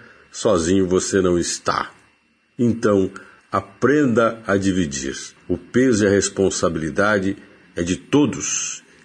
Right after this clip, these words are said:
Nenhuma crise se supera com a ação de nenhum herói. E ninguém pode se colocar na figura de único responsável de algo que não foi só ele que construiu.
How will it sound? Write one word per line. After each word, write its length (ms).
Nenhuma 320
crise 380
se 140
supera 720
com 80
a 60
ação 360
de 100
nenhum 300
herói. 400
E 60
ninguém 500
pode 460
se 160
colocar 760
na 140
figura 500
de 140
único 320
responsável 1080
de 140
algo 400
que 80
não 100
foi 200
só 280
ele 220
que 140
construiu. 680